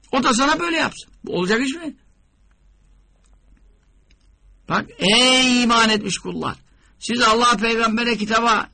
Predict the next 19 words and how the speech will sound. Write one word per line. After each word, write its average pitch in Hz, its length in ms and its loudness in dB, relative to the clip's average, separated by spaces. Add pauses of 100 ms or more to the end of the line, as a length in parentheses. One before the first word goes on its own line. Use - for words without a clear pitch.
(120)
ahirete 214 560 0
iman 214 280 2
etmişsiniz. 214 580 -6 (1400)
Şimdi 170 280 -6
siz 220 300 -2
iman 226 240 2
etmeyenlerle 226 720 -2
niye 240 200 -2
dostluk 262 400 -4
kuruyorsunuz? 262 680 -6 (1700)
Onları 226 360 0
niye 240 220 0
dinliyorsunuz? 254 480 0
Onlar 226 300 0
sizin 214 260 -2
karınızı 240 420 -2
istemez, 240 400 -4
iyiliğinizi 233 480 -2
istemez. 240 460 0